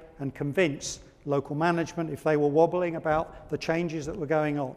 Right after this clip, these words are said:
You're inevitably gonna get some of those in any transformation. Obviously, being bold, I prefer that as a strategy. Not everyone feels comfortable, I accept that, but I think in this scenario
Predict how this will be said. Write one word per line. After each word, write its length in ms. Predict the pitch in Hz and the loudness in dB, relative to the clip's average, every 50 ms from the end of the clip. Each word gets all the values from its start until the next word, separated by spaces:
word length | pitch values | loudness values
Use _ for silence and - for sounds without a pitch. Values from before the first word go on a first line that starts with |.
| - - - - - - - | -14 -18 -20 -20 -20 -10 -2
You're 160 | - 165 160 165 | 2 4 4 6
inevitably 560 | 170 180 190 208 202 202 - - 175 160 175 | 6 6 6 6 6 4 2 -2 -2 -4 -2
gonna 200 | 156 170 165 147 | -2 -2 -2 -2
get 240 | - 185 160 - - | 0 -2 -2 -2 -4
some 180 | - 160 143 | -4 -2 -2
of 80 | 139 131 | 0 0
those 320 | 135 135 131 123 - - - - - - - - - | 0 0 -2 -4 -6 -10 -14 -18 -20 -20 -20 -10 -4
in 140 | 147 147 143 | -2 0 2
any 180 | 151 151 143 131 | 2 2 0 -2
transformation. 800 | - - 139 131 127 - - 135 131 131 131 127 - - 139 - - - _ _ - - _ _ - - - _ _ _ _ _ _ _ _ _ _ _ _ _ - - _ - - - - - - | -4 -6 -6 -6 -6 -8 -10 -10 -10 -10 -10 -12 -14 -16 -16 -18 -18 -20 _ _ -20 -20 _ _ -20 -20 -20 _ _ _ _ _ _ _ _ _ _ _ _ _ -20 -20 _ -20 -20 -20 -12 4 8
Obviously, 380 | 180 175 180 247 - - 202 175 | 8 8 8 6 0 0 -2 2
being 360 | 135 190 185 175 165 156 127 | 4 6 6 6 6 6 6
bold, 500 | 160 160 147 151 170 208 214 - - - - | 8 8 10 8 6 4 2 -2 -8 -6 -6
I 120 | 160 147 | -4 -4
prefer 480 | - - 151 - - - 202 208 202 185 | -2 -4 -4 -2 2 4 6 6 6 8
that 200 | 180 165 135 139 | 6 6 4 2
as 140 | 151 120 | 0 -2
a 60 | 147 147 | -4 -4
strategy. 600 | - - 160 151 135 - 143 127 - 135 131 - - - - - - - - - _ - | 0 2 2 2 2 0 -6 -10 -10 -10 -12 -14 -18 -20 -20 -20 -20 -20 -20 -16 _ 0
Not 180 | 160 165 196 214 | 2 2 6 6
everyone 400 | 196 190 180 196 180 180 175 147 | 6 6 6 6 4 4 4 2
feels 260 | - 175 170 160 165 | 2 4 4 4 4
comfortable, 720 | - 175 175 170 170 - - 151 196 247 269 214 - - - | 4 4 4 4 2 -4 -2 0 0 0 0 -2 -6 -12 -12
I 80 | 143 160 | -12 -12
accept 360 | - - - 185 170 147 - | -10 -6 -2 -2 -2 -2 -2
that, 280 | 156 175 233 233 - - - - - - - - - | -2 -2 -2 -4 -6 -12 -20 -20 -20 -20 -18 -4 0
but 120 | 151 143 | 2 2
I 60 | 151 | 2
think 340 | 143 143 - 190 175 - - | 2 2 0 0 0 0 0
in 100 | 156 160 | 0 2
this 140 | 160 196 - | 2 2 2
scenario 840 | - - - 180 180 196 208 196 175 151 143 135 139 156 180 180 | 0 0 0 0 2 4 4 4 4 2 2 2 2 2 0 -2